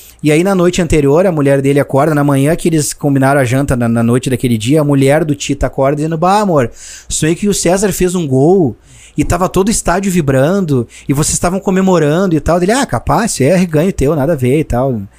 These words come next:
E aí o César vai lá, eles comem a pizza da noite, ele comenta com o César isso, "Bah, não é o nome da esposa dele, é um nome bem popular, não vou me lembrar agora. Bah, fulana sonhou aqui", César, "Não,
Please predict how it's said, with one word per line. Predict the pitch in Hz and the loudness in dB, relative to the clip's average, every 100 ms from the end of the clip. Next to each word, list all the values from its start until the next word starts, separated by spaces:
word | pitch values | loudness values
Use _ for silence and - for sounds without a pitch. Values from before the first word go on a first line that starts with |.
| - - - - | -20 -20 -20 -2
E | 175 | 0
aí | |
o | 196 | 2
César | 214 208 | 2 0
vai | 220 | 0
lá, | 262 247 | 0 0
eles | - | -2
comem | - 147 | -2 -2
a | 143 | 0
pizza | 147 139 | 0 0
da | 165 | 2
noite, | 175 190 | 2 0
ele | 156 | -2
comenta | 165 151 165 170 | -2 0 0 -2
com | - | -2
o | 139 | -2
César | 135 131 165 | 0 0 2
isso, | 151 165 | 0 0
"Bah, | 170 208 220 185 143 - - - | -2 -2 0 0 -2 -10 -20 -6
não | 139 | -2
é | 175 | 0
o | 202 | 0
nome | 185 | 0
da | |
esposa | 165 - 160 143 | 0 0 -2 0
dele, | 135 147 | 0 0
é | 131 | 0
um | |
nome | 127 147 | 0 0
bem | 147 127 156 165 | 0 0 0 -2
popular, | 143 143 139 131 | -4 -6 -4 -2
não | 139 | -2
vou | 165 | -2
me | |
lembrar | 143 123 127 | -2 0 -2
agora. | 120 117 - - - | -2 -4 -8 -18 -8
Bah, | - 196 | -2 0
fulana | - 165 - | 0 0 0
sonhou | - 190 175 196 | -2 -2 2 0
aqui", | 196 | 0
César, | 165 160 170 | 0 -2 0
"Não, | 165 202 143 | 0 0 -2